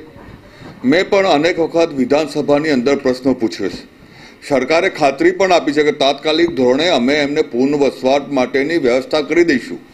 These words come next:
આજે ચાલીસ વર્ષ થઈ ગયા છતાં પણ એ લોકોને વળતરના રૂપે જમીન મળી નથી, એમને સારી જમીન ગુમાવી છે. ત્યારે આજે એ લોકો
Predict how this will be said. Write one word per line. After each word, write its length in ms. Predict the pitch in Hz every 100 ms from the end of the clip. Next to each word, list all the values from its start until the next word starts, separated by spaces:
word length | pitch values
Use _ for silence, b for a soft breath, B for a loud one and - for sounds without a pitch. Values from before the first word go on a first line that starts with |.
| B B B B - - - - B B B
આજે 300 | 110 117 151
ચાલીસ 480 | 160 117 123 160 139
વર્ષ 300 | 113 139 147
થઈ 140 | 139 -
ગયા 180 | 151
છતાં 540 | 147 113 - 139 147 147
પણ 280 | 139 160 160 104
એ 140 | 131
લોકોને 680 | 139 131 135 135 143 156 165 - B B B 110
વળતરના 600 | 120 117 147 156 156 165
રૂપે 420 | 131 123 127 147 170 170 - -
જમીન 440 | 123 110 127 143 123
મળી 200 | 113 139
નથી, 380 | 131 - - - - B B B B 139
એમને 260 | 156 185
સારી 360 | 180 147 127 196
જમીન 380 | 165 156 165 143
ગુમાવી 380 | 143 139 127
છે. 220 | 110 - - - - B B B
ત્યારે 380 | 139 147 180 208
આજે 640 | 123 123 123 160 185 202 - - - - B B
એ 140 | 151 185
લોકો 640 | 185 180 190 196 175